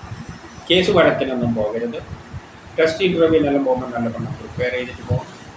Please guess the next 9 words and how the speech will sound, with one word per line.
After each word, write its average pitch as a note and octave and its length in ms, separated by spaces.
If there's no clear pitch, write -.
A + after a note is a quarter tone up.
വ്യക്തിപരമായിട്ടുള്ള D3+ 1300
കാര്യങ്ങൾക്കൊന്നും B2 680
നല്ലതല്ല. G2+ 400
ഏപ്രിൽ F3+ 240
മാസം F3+ 360
ദാമ്പത്യപരമായിട്ട് D#3+ 800
നല്ലതാണ്. D#3 480
വിവാഹം C#3+ 380
അന്വേഷിക്കുന്നവരെ B2+ 760